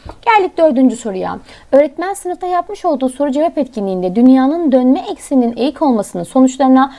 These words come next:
örnek vermelerini istemiştir. Buna göre öğrencilerin verdikleri cevaplardan hangisi yanlıştır diyor. A seçeneğinde gece gündüz süresi, süresinde yıl içinde farklılıklar yaşanması. Arkadaşlar, mevsimlerin oluşmasının temel sebebi eksen eğikliğidir.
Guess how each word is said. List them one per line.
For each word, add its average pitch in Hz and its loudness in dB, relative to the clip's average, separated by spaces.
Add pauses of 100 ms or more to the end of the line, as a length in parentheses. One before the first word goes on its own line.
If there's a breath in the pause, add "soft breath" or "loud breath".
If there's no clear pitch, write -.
(240 loud breath)
örnek 262 2
vermelerini 247 0
istemiştir. - -6 (340 loud breath)
Buna 285 2
göre 370 -2
öğrencilerin 285 2
verdikleri 262 -2
cevaplardan 247 0
hangisi 302 -2
yanlıştır 254 0 (100)
diyor. 190 -4 (800 loud breath)
A 359 0 (140)
seçeneğinde 302 -6
gece 269 -4
gündüz 320 -6
süresi, 262 -6
süresinde 190 -8
yıl 254 0
içinde 262 -2
farklılıklar 254 -2
yaşanması. 180 -8 (280 loud breath)
Arkadaşlar, 285 -2 (320 loud breath)
mevsimlerin 254 -4
oluşmasının 254 0
temel 269 -2
sebebi 240 2
eksen 240 0
eğikliğidir. 170 -8